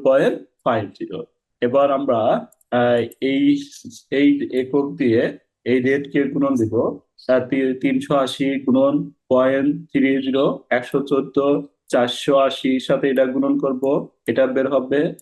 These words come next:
চারশো বিশ কে এটা দ্বারা গুণন করব, এটা বের হবে। চারশো দশ কে এটা দ্বারা গুণন করব, এটা বের হবে। এভাবে আমরা টেলর পার্থক্যমূলক হারে মজুরি নির্ণয় করব।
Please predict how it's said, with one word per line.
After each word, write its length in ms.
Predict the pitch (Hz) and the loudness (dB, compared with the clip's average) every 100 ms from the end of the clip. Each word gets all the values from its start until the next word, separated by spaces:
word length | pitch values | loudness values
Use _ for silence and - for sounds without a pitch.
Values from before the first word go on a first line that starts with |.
| _ _ | _ _
চারশো 360 | 123 120 - 135 | -2 0 -2 0
বিশ 260 | 127 135 - | 0 -2 -2
কে 100 | 139 | 0
এটা 120 | 131 | 0
দ্বারা 220 | 139 139 135 | 2 2 2
গুণন 320 | 127 131 131 | 0 0 0
করব, 500 | 139 131 131 156 - _ | 0 0 0 0 -4 _
এটা 200 | 113 131 | 0 0
বের 280 | 127 135 135 | 0 -2 0
হবে। 380 | 131 139 156 165 _ _ - | 0 0 -2 -2 _ _ -2
চারশো 420 | 127 123 - 135 | 0 0 -2 0
দশ 260 | 139 135 | 0 0
কে 120 | - 139 | -2 -2
এটা 140 | 135 | 0
দ্বারা 220 | 131 135 | 2 2
গুণন 360 | 127 135 139 139 | 0 -2 -2 -2
করব, 440 | 127 127 147 165 - - - | -4 0 0 0 -6 -8 -2
এটা 180 | 120 | 0
বের 260 | 120 110 101 - | 0 0 -2 -6
হবে। 260 | 90 82 - _ _ _ | -10 -14 -20 _ _ _
এভাবে 440 | 131 127 139 127 139 | -4 -2 -2 2 2
আমরা 520 | 139 131 135 147 170 _ _ | 2 0 0 0 -4 _ _
টেলর 420 | 131 139 139 143 143 | 0 2 2 2 0
পার্থক্যমূলক 840 | 127 127 127 123 143 139 135 139 143 131 - - | -2 -2 -10 -8 -6 -4 -2 -4 -4 -8 -6 -2
হারে 420 | 131 139 143 - - | 0 2 0 -2 -4
মজুরি 540 | 123 131 139 139 147 - _ | -2 0 0 2 0 -2 _
নির্ণয় 360 | 131 135 123 107 | 0 2 4 2
করব। 460 | 101 95 92 98 | -4 -10 -8 -10